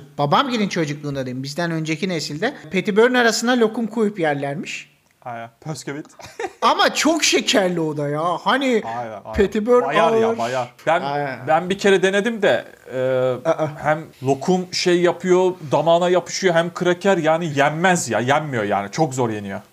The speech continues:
Speaker 1: Kesinlikle. Onun
Speaker 2: Demek
Speaker 1: yerine
Speaker 2: ki tatlı olarak çocukları o dönem öyle kandırıyor olabilirler.
Speaker 1: Şey,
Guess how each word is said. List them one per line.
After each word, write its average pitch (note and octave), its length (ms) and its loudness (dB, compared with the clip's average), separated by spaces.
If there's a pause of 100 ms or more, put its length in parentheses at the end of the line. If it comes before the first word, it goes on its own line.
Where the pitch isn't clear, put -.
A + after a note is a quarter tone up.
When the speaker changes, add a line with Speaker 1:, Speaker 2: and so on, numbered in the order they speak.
Speaker 1:
Kesinlikle. E3 560 -4
Onun G#3+ 180 -2
Speaker 2:
Demek D#3+ 80 -2
Speaker 1:
yerine E3+ 200 2
Speaker 2:
ki F3+ 120 -2
tatlı E3 360 0
olarak E3 360 2
çocukları D3 440 -4
o D3 120 -4
dönem D3+ 240 -2
öyle C#3+ 220 -2
kandırıyor A#2+ 400 -4
olabilirler. A2+ 460 -4
Speaker 1:
Şey, A3 80 -14